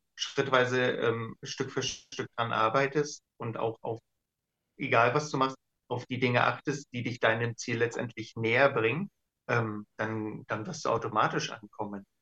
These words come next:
Und, ähm, du hast es so, eben so schön beschrieben, egal ob ich jetzt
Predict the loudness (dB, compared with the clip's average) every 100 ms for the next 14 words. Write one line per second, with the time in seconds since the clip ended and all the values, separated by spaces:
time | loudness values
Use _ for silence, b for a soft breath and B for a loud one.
0 | _ -18 B B 0 2 0 -4 _ _
1 | 0 2 4 0 -4 2 4 4 4 4
2 | 4 6 4 2 2 4 4 4 2 2
3 | 0 0 0 4 6 6 2 -4 -2 -4
4 | -6